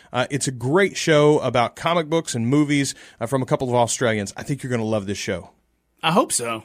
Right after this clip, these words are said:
Speaker 1: Yeah, we're gonna be reviewing that in two weeks. And then don't forget, coming in November, it's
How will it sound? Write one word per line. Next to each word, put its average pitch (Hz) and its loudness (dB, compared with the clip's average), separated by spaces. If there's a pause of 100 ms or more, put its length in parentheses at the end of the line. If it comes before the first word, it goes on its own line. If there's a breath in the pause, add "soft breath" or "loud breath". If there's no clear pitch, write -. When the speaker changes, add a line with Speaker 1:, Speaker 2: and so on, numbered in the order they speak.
Speaker 1:
Yeah, 131 4
we're 139 4
gonna 160 4
be 165 6
reviewing 165 4
that 175 6
in 170 2
two 208 2
weeks. 220 2 (240 loud breath)
And 139 2
then 156 6
don't 190 6
forget, 208 2
coming 190 4
in 190 4
November, 190 6
it's 143 0